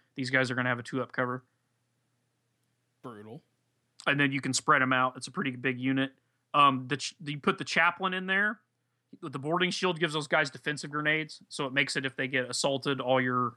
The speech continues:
Speaker 1: attacks fall off, which is good. And then also the Chaplain, um, gives those guys Zealot. They already have Fearless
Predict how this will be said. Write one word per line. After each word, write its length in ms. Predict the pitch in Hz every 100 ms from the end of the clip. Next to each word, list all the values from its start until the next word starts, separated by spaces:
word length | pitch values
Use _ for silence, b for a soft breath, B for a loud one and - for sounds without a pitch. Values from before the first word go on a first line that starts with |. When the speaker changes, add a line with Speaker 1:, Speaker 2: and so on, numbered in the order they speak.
| -
Speaker 1:
attacks 360 | - 131 -
fall 220 | - 135 135
off, 300 | 135 - _ -
which 160 | 123
is 100 | 127
good. 340 | - 143 139 135 _ _ _ -
And 160 | 135
then 220 | 135 135 127
also 800 | 139 151 - 143 135 131 123 _ _ _ _ -
the 140 | 135
Chaplain, 680 | 127 156 151 147 139 135 135 135
um, 560 | 131 127 123 113 113 - _ _ _ _ _ _ _ 135
gives 320 | 131 143 127
those 240 | 127 135 123
guys 280 | 143 131 117
Zealot. 340 | 123 135 170 _ _ _ _ _ -
They 100 | 143
already 180 | 175 165
have 180 | 160 -
Fearless 720 | 160 160 170 175 175 -